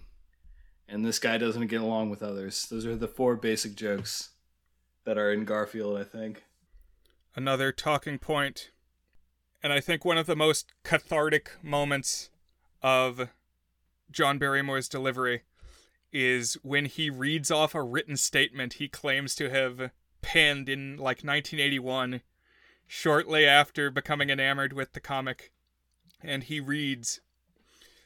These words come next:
Speaker 2: "Many of you say, 'Oh, but I am not blind. I have never been blind.'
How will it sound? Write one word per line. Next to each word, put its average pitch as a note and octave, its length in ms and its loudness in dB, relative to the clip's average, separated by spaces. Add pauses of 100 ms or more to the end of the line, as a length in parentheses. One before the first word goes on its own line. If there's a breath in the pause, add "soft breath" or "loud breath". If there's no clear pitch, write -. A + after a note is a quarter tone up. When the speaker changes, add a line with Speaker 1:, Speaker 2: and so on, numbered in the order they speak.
(220 soft breath)
Speaker 2:
"Many G3 360 2
of G#3 120 2
you G3 140 -2
say, F3 560 2 (300)
'Oh, E3 320 6
but D3 160 2
I F3 80 4
am F#3+ 320 4
not F3+ 320 -2
blind. C#3+ 580 -2 (320)
I F3 80 4
have G#3 160 4
never F#3+ 240 2
been G3 320 4
blind.' A2+ 540 -4